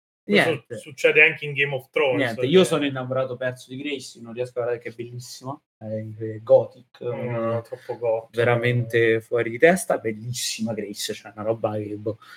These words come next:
Speaker 2: io ci perderei la testa, cioè, completamente. Però, tolto questo, comunque, secondo me il gioco funziona. Poi, ah, ok, questo bisogna dirlo, nel senso che a me non ha mai dato problemi.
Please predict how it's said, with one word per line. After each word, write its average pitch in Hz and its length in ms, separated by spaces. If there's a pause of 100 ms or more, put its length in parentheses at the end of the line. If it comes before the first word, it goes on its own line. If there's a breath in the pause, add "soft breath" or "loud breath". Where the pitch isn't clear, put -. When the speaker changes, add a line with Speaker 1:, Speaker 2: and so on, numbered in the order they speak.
(140 loud breath)
Speaker 2:
io 131 160
ci 117 100
perderei 117 360
la 117 100
testa, 120 560
cioè, 107 360
completamente. 110 600 (360 loud breath)
Però, 139 360
tolto 190 400
questo, 147 640
comunque, 117 840 (200)
secondo 175 240
me 175 60
il 147 40
gioco 131 200
funziona. - 380 (220)
Poi, 175 440
ah, 143 260
ok, - 560
questo 143 280
bisogna 127 360
dirlo, 110 320
nel 117 100
senso 113 300
che 110 200 (320 soft breath)
a 127 100
me 180 200
non 165 160
ha 127 60
mai 123 160
dato 120 200
problemi. 104 460